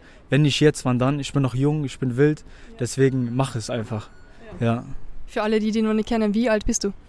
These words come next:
Speaker 1: Äh, ich bin zweiundzwanzig Jahre alt.
Speaker 2: Da kann man nur sagen, jung und wild.
Speaker 1: Hey, ich hoffe es zumindest, ne? Ja, Alter ist zwar relativ, aber wie gesagt, jetzt gerade in mein-, in mei-, in meiner Verfassung, denke ich, auf jeden Fall bin ich in der Lage dazu.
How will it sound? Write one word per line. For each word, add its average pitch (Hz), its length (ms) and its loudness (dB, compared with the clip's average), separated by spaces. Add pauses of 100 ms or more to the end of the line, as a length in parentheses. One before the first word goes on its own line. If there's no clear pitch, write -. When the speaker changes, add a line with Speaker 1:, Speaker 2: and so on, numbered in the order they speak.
(140)
Speaker 1:
Äh, 135 120 4
ich 127 100 0
bin 160 100 2
zweiundzwanzig 143 520 0
Jahre 117 220 0
alt. 110 160 -6 (220)
Speaker 2:
Da 202 60 -10
kann 208 160 -2
man 208 80 2
nur 196 80 2
sagen, 190 240 0
jung 202 220 2
und 196 100 -2
wild. 190 260 -2 (100)
Speaker 1:
Hey, 147 220 -4
ich 143 140 -2
hoffe 180 200 6
es - 80 0
zumindest, 156 500 4
ne? 165 340 8 (400)
Ja, 131 220 4
Alter 190 260 6
ist - 120 2
zwar 156 160 6
relativ, 185 400 6
aber 147 220 8
wie 160 80 4
gesagt, 139 320 4
jetzt 151 180 4
gerade 151 280 6
in 147 60 4
mein-, 151 220 6
in 151 200 2
mei-, 151 160 4
in 156 100 0
meiner 160 240 6
Verfassung, 151 460 2
denke 143 120 4
ich, 139 120 -2
auf 135 120 0
jeden 147 120 0
Fall 131 140 0
bin 135 100 2
ich 123 100 -2
in 131 40 0
der 127 100 2
Lage 131 240 4
dazu. 127 360 0